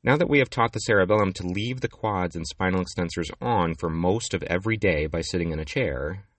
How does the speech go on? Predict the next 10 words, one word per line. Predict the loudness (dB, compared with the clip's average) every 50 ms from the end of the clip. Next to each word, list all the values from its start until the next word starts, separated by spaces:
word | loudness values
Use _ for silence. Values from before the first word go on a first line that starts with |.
| _ _
we | -4 -2 0
have | 0 0 0
reciprocal | -2 -2 -2 -2 -2 -2 -2 0 0 0 0 0
inhibition | -2 -4 -4 -4 -4 -4 -4 -2 -2 -4 -4 -4
shutting | -4 -4 -2 0 2 2 2 2 0
down | 0 0 0 0 -2 -2 -4 -4 -6
the | -6
core | -8 -8 -4 -2 0 2 2 0 0 -2 -4
and | -6 -6 -2
hamstrings | 0 0 0 0 0 -4 -6 -4 -4 -6 -8